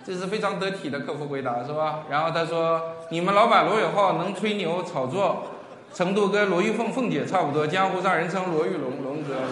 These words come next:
<laughs> 所以有的时候，有的时候客服的小孩把这些东西转给我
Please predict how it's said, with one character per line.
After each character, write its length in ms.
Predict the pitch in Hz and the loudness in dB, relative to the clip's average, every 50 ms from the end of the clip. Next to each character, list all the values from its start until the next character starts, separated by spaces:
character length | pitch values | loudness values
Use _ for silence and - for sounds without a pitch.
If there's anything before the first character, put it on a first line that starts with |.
| - - - - - - 165 - 127 127 - - - - - - - - - - - - - - - - - - - - - - - - - 151 | -2 0 2 2 2 2 2 2 2 2 2 2 0 0 0 0 0 0 0 0 0 -2 -2 -2 -2 -4 -4 -4 -2 -2 -2 -2 -2 -2 0 0
<laughs> 1160 | - - 208 233 262 247 - - - - - - - - - - - - - - - - - - | 0 2 2 2 2 0 0 0 0 0 0 0 -2 -2 -2 -2 -2 -2 -2 -2 -2 -2 -2 2
所 100 | - 226 | 4 4
以 180 | 247 254 233 226 226 240 233 - - - - - - - - - - - - - - - - - - - - - - 196 | 4 6 6 4 4 2 0 0 -2 -2 -2 -4 -4 -4 -2 -2 -2 -2 -2 -4 -4 -4 -4 -2 -2 -2 -2 0 2 4
有 100 | 214 226 | 4 6
的 120 | 269 294 | 6 6
时 140 | 240 190 240 | 4 4 4
候， 320 | 240 240 240 240 240 247 247 247 247 - - - - - - - - - - 311 - - - - - - - - - - - - - - - - | 6 6 6 4 4 2 0 -2 -4 -4 -2 -4 -4 -4 -6 -10 -12 -10 -10 -10 -10 -12 -12 -12 -12 -12 -12 -12 -12 -12 -12 -12 -12 -14 -8 -2
有 100 | 180 196 | 2 4
的 100 | 240 254 | 6 6
时 100 | 233 247 | 8 8
候 100 | 247 247 | 6 6
客 180 | 240 247 269 233 | 6 4 4 4
服 80 | 214 | 6
的 100 | 247 247 | 4 4
小 160 | 226 233 196 185 | 4 4 4 4
孩 160 | 185 196 220 | 4 4 4
把 120 | - 185 180 | 4 2 0
这 100 | 208 202 | 0 0
些 120 | 208 214 | 0 0
东 160 | 202 214 220 208 | 0 0 -2 -2
西 120 | 214 202 | -4 -2
转 200 | 180 190 190 190 | -2 -2 -2 0
给 120 | 202 208 | 0 -2
我 140 | 202 156 135 | 0 -2 -2